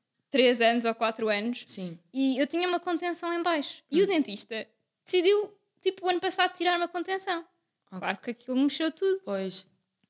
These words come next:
Speaker 1: Então eu pensei, "Ok, não sofri três anos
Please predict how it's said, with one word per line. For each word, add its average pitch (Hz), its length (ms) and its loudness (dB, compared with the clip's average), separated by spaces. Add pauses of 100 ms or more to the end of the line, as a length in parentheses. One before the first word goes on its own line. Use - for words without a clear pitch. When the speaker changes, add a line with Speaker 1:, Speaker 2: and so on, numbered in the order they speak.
(160)
Speaker 1:
Então 214 200 -2
eu 214 80 0
pensei, 214 300 -6
"Ok, 220 360 -2 (440)
não 214 220 -6
sofri 277 440 0
três 220 300 0
anos 202 520 -2